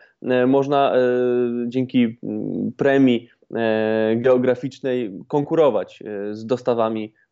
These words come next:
e, takich, e, paliw, e, więc tutaj myślę, że to też może być właśnie rozwiązane w ten sposób. Ale to jest, jeszcze raz podkreślę, to,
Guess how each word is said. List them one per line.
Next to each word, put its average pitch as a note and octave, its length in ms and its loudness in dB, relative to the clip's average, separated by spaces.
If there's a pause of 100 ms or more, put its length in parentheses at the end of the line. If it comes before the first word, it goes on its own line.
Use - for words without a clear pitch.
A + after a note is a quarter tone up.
e, A2 320 -2
takich, A2 440 -6
e, G#2+ 580 0
paliw, C3+ 500 0
e, A2+ 180 2
więc A2+ 440 -8
tutaj A2+ 260 0
myślę, A#2 300 -2
że A2+ 180 0 (240)
to C3 120 -2
też B2+ 180 2
może A#2+ 160 2
być A#2 220 -2 (120)
właśnie A2+ 340 -2
rozwiązane A2 440 -2
w - 40 -20
ten G#2+ 140 -6
sposób. F#2 400 -8
Ale D#3+ 220 2
to G3 100 2
jest, F#3+ 240 0 (120)
jeszcze F#3+ 300 -4
raz F#3 60 -2
podkreślę, F#3 320 -8
to, F#3+ 80 -6